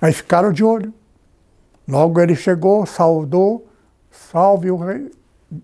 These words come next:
mestre", deu um beijo no Senhor Jesus, todo mundo sabia que era ele. Só que Jesus sabia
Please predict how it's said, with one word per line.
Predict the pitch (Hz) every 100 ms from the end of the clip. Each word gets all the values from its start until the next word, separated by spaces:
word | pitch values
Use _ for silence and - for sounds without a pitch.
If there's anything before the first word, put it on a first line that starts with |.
| _
mestre", | 156 196 196 - 208 214 _ _ _ -
deu | 147 170
um | 165
beijo | 160 175 151
no | 165
Senhor | 160 180 165 165
Jesus, | 156 190 135 196 220 220 - _ _ _ _ -
todo | 170 165 165
mundo | 180 175
sabia | - 214 214 233
que | 233
era | 226 220 214
ele. | 214 160 - _ _ _ _ _ _ _ _ _ _ _
Só | - - 262
que | -
Jesus | 208 233 165 165 175
sabia | 247 240 269 262